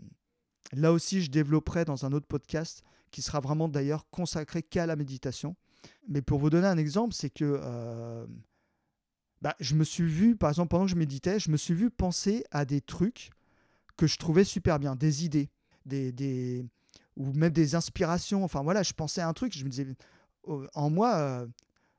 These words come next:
Ah putain, ça c'est, c'est vachement bien, ça, ça va m'aider. » Alors soit pour des idées d'ailleurs de podcast ou de,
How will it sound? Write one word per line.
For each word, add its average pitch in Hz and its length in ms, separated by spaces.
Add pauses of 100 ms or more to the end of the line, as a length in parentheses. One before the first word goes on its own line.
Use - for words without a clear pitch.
(160)
Ah 233 160
putain, 180 360
ça 156 160
c'est, 139 280
c'est - 160
vachement 202 340
bien, 220 180
ça, 175 120
ça 151 160
va 135 140
m'aider. » 160 280
Alors 147 160
soit 160 200
pour 147 120
des 131 200
idées 156 180
d'ailleurs 143 260
de 131 60
podcast 185 560
ou 156 40
de, 131 160